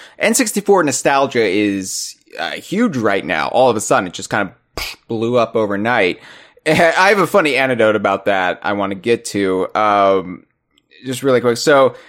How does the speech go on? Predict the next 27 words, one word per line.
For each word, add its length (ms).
I 100
got 120
a 60
package, 800
David, 520
earlier 400
this 280
week. 500
Um, 500
it 80
just 220
left 320
on 400
the, 340
the 180
doorstep 800
of 380
the 240
D 180
K 160
Vine 240
offices, 800
and 440
I 40
picked 280
it 120
up, 360